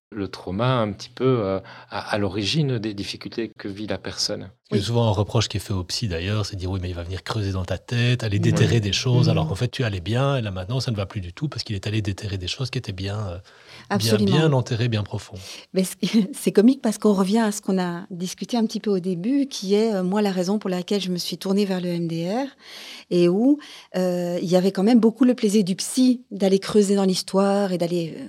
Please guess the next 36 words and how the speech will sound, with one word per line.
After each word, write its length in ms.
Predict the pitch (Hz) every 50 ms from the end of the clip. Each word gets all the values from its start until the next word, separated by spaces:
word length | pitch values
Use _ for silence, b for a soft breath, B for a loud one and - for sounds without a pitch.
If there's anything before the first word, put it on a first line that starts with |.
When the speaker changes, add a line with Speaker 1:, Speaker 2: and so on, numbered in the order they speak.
| -
Speaker 3:
euh, 180 | 208 269 233 240 B B B B B
ch-, 220 | - - - - -
trouver 200 | - - 165 170
des 100 | 160 156
pistes, 720 | 156 - - 160 160 175 185 180 180 175 165 - - -
des 200 | 170 160 - 165
compréhensions, 720 | 160 - 170 - - 160 160 160 - - - 165 165 175
faire 180 | 165 - 175 170
des 120 | 160 175
liens, 460 | 170 165 151 143 156 151 156 160 165 160
des 160 | 156 160 156
associations, 720 | 156 156 - 170 160 - 170 165 160 - - 180 185 185
et 60 | 180
cetera. 320 | - - - 175 165 196 202 B B B B B B
<laughs> 180 | - - - - B B B B B B
C'est 140 | - - 185
très 200 | - - 294 277
jouissif, 640 | 233 226 220 202 190 - - 226 240 - - -
hein, 140 | 175 185 196
pour 220 | - - 190 185
le, 360 | 175 175 170 170 165 160 165 160 b b b b -
le 60 | -
psy. 380 | - - - - 247 349 - b b b b b _ _
Je 60 | -
suis 100 | - -
pas 200 | 220 - 277 285
sûre 240 | 285 - - 254 269
que 80 | 269 233
ce 120 | - 220
soit 200 | 196 - 214 202
toujours 280 | 196 214 202 220 226 -
très 240 | - - 226 185 185
utile 280 | 180 - - 240 214
pour 140 | - - 214
le 100 | 208 202
patient. 480 | 196 202 196 190 - - 185 180 180